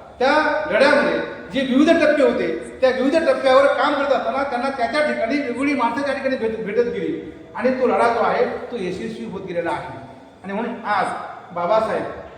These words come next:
किंवा बाबासाहेबांना जे काही सहकार्य मिळलं आहे त्यांचा, अं, इतिहास जो आहे तो आपण जर या ठिकाणी पुढे समाजापुढे ठेवला तर वर्तमान स्थितीमध्ये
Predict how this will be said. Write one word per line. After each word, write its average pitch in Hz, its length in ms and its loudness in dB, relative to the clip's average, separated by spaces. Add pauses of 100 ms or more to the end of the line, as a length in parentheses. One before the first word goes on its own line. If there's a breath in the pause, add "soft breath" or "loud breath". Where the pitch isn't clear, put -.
(200)
किंवा 202 160 -6
बाबासाहेबांना 208 600 0
जे 220 40 0
काही 214 140 0
सहकार्य 196 340 -4
मिळलं 175 200 -2
आहे - 80 -4 (280)
त्यांचा, 202 260 0
अं, 170 720 -2
इतिहास 262 280 2
जो 269 140 0
आहे - 380 -2
तो 247 40 4
आपण 262 360 2
जर 269 80 2
या 254 80 2
ठिकाणी 247 160 2
पुढे 247 260 4
समाजापुढे 214 460 -2
ठेवला 185 380 -2 (440)
तर 254 100 8
वर्तमान 240 440 2
स्थितीमध्ये 226 600 -2